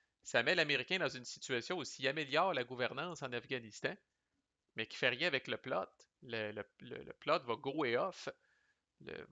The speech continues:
ça va péter, puis après ça, ben, le, le djihadiste va brasser un certain nombre de dés, puis là, il peut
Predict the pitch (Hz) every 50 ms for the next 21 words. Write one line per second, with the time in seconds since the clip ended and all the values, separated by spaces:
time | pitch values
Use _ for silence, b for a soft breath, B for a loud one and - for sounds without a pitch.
0 | - - - - 113 113 107 - - 131 - - 156 180 214 208 b b b b
1 | b b b _ _ - - 127 120 117 - 127 120 117 113 - 175 185 151 131
2 | 120 117 113 120 117 110 113 107 - 127 131 120 - 165 170 156 139 120 117 123
3 | - 170 160 139 - 135 - 156 143 143 160 165 139 131 120 117 117 147 190 185
4 | - - 160 165 156 - 135